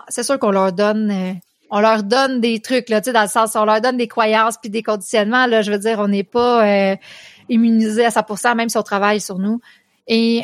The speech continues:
euh, la relation que j'ai avec mes filles est extraordinaire. C'est,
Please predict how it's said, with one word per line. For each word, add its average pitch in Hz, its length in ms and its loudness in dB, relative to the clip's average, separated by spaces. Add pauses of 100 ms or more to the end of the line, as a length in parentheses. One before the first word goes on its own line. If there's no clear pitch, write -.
(120)
euh, 190 640 0 (140)
la 202 160 -2
relation 240 320 0
que 240 60 -2
j'ai 226 60 2
avec 214 100 0
mes 196 100 0
filles 247 200 -2
est 202 220 -2
extraordinaire. 208 920 -2
C'est, 202 840 -4